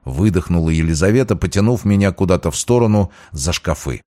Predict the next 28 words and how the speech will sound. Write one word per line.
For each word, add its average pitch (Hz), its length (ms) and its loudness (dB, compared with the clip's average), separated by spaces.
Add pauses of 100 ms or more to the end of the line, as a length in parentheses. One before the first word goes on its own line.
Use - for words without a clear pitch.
Там, 120 480 2
в 65 140 -6
небольшом 101 600 0
слепом 104 480 0
закутке 95 640 0
этого 95 420 -2
книжного 90 640 2
лабиринта, 98 640 2
обнаружилось 101 640 2
что-то 110 360 -2
вроде 98 320 0
кабинета 101 640 0
с 85 60 -2
большим 87 520 0
письменным 92 640 0
столом 113 520 0 (320)
и 65 140 -6
несколькими 104 800 0
массивными 101 720 2
резными 92 500 2
креслами 90 720 -2 (240)
с - 140 -10
цветными 101 560 0
расшитыми 73 560 -2
подушками 110 640 0
в - 80 -6
турецком 85 520 0
стиле. 55 460 -10